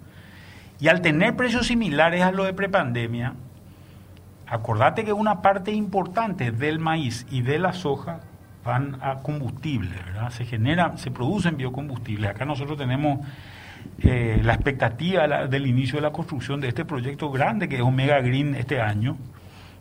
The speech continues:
eh, que obviamente genera un impacto, un impacto, eh, significativo en términos de la demanda también. Entonces, el precio del biodiesel y el precio del etanol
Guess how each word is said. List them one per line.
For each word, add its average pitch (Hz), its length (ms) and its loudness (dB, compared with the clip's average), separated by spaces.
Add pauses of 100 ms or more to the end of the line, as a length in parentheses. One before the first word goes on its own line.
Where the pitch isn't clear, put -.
(120)
eh, 117 440 -2
que 123 100 -4
obviamente 127 640 4
genera 120 340 2
un 131 140 2
impacto, 110 800 0 (140)
un 120 160 0
impacto, 120 840 -2
eh, 110 220 -2
significativo 131 1200 0 (340)
en 123 200 2
términos 123 420 2
de 143 140 2
la 151 180 4
demanda 123 560 0
también. 113 360 -4
Entonces, 127 440 -2 (400)
el 131 160 0
precio 190 440 4
del 202 100 2
biodiesel 190 720 2
y 120 60 2
el 117 100 0
precio 151 400 0
del 170 120 2
etanol 156 540 0